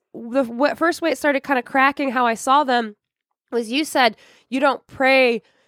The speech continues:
to the saints, you pray for the saints to pray for you." Just like you would ask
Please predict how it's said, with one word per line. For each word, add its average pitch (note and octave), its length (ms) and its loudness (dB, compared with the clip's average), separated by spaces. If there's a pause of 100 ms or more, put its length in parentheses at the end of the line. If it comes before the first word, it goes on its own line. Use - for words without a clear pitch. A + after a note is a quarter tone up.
(140)
to D#4+ 240 2
the D#4+ 80 0
saints, F#3+ 440 -4
you A#3+ 100 -6
pray C4 240 0
for A#3+ 140 -8
the A3 100 -4
saints A#3+ 460 -2
to - 100 -12
pray G#3 220 -4
for E4 440 0
you." G3+ 280 -2
Just B3 180 -4
like C4+ 160 0
you C4 80 -2
would B3 140 0
ask B3+ 280 0